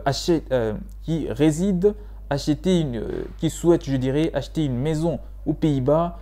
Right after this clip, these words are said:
font appel à un agent immobilier, bien sûr, au préalable. En vous adressant à un agent immobilier, vous profitez de son savoir-faire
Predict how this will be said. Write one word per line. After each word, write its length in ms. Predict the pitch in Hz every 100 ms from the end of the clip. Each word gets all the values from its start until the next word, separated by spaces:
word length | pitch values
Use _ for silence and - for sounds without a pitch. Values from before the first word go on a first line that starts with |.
| - -
font 240 | - 170
appel 420 | 143 - 170 175 -
à 260 | 113 - -
un 140 | 160
agent 260 | 160 143 156
immobilier, 520 | 147 156 156 156 160
bien 140 | 156 151
sûr, 360 | - 147 98 -
au 100 | -
préalable. 580 | - 160 151 147 113 98 - - - -
En 120 | 156 156
vous 280 | 165 165
adressant 600 | 170 156 160 - 160 127 - - - -
à 80 | 131
un 80 | 127
agent 260 | 120 120
immobilier, 680 | 110 110 104 107 110 165 185
vous 160 | 131 127
profitez 560 | - 170 165 160 180 165
de 100 | 156
son 160 | -
savoir-faire 760 | 127 127 117 113 - 139 170